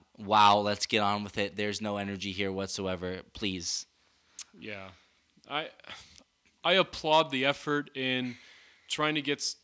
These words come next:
Speaker 2: creativeness in the stands. And as you guys know, that Tyler and I are really, really big soccer fans, and we're obviously accustomed to fans having chants during the game. We've both been to actual games, and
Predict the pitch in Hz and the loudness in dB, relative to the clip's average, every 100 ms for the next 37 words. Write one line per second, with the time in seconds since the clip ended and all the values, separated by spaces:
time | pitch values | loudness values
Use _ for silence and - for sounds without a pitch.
0 | - - 143 139 143 143 143 143 - 135 | -14 -6 0 0 0 -2 -2 0 -2 -2
1 | 123 - 135 131 131 131 117 120 113 104 | -2 -2 0 0 0 -2 -6 -8 -10 -12
2 | _ _ _ _ _ _ _ _ _ _ | _ _ _ _ _ _ _ _ _ _
3 | - 135 123 135 139 135 123 131 131 127 | -12 -10 -8 -4 -4 -4 -8 -8 -8 -8
4 | 127 123 _ _ 101 - 131 127 127 123 | -10 -12 _ _ -20 -10 -8 -6 -4 -4
5 | 117 104 - 120 113 113 123 139 143 127 | -6 -8 -16 -20 -20 -20 -6 -4 -2 -4
6 | 123 120 117 - 127 120 113 117 - 117 | -6 -6 -6 -4 -2 -4 -4 -10 -8 -6
7 | 117 107 113 117 117 117 117 - 120 117 | -6 -8 -8 -6 -4 -4 -4 -4 -4 -8
8 | 110 143 143 - 139 - 127 123 110 _ | -4 -4 -4 -6 -8 -8 -6 -8 -12 _
9 | _ _ - 139 135 139 127 110 - 135 | _ _ -4 -2 -2 -4 -8 -8 -4 -2
10 | 147 139 - 143 143 139 127 131 135 127 | -2 -4 -6 -4 -2 -4 -6 -6 -6 -8
11 | 117 117 123 123 - 139 143 123 120 113 | -10 -10 -10 -10 -8 -6 -4 -4 -4 -6
12 | - 117 113 117 117 107 113 | -12 -14 -14 -14 -14 -14 -14